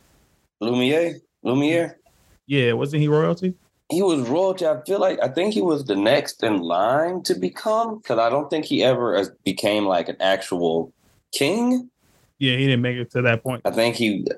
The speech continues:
Speaker 1: got, I think he sealed himself before then.
Speaker 2: Hmm.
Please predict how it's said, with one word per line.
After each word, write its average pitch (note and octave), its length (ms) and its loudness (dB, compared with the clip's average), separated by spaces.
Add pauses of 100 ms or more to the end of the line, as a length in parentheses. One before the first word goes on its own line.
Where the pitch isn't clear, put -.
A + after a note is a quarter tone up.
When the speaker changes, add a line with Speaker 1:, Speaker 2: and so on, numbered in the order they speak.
(100)
Speaker 1:
got, F#2+ 320 0
I G2 60 0
think A#2 200 -2
he G2+ 100 -2
sealed C3+ 400 0
himself C#3 500 -2
before C#3 300 -2
then. D#3+ 400 -2 (380)
Speaker 2:
Hmm. B2 180 4